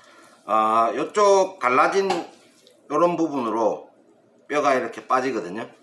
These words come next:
보시면 이제 요런 식으로 요런 막들, 거친 막들, 저는 요런 거를 손질을 좀 깔끔하게 다 해내거든요. 이게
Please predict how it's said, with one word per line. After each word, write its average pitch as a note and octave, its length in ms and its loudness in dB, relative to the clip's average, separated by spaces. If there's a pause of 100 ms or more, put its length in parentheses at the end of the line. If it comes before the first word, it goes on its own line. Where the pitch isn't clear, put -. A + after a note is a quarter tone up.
(1400)
보시면 D#3 840 0
이제 B2 600 0 (1000)
요런 F#3 220 -2
식으로 G#2 760 2 (960)
요런 B2 240 -2
막들, A#2+ 600 0 (180)
거친 E3 380 0
막들, C3+ 420 0
저는 D3+ 240 -2
요런 F3+ 280 2
거를 B2+ 480 0 (100)
손질을 C3+ 380 -6
좀 G#2 160 -8
깔끔하게 B2 480 -2
다 G2 100 -8
해내거든요. G2+ 640 -6 (380)
이게 B2+ 340 -4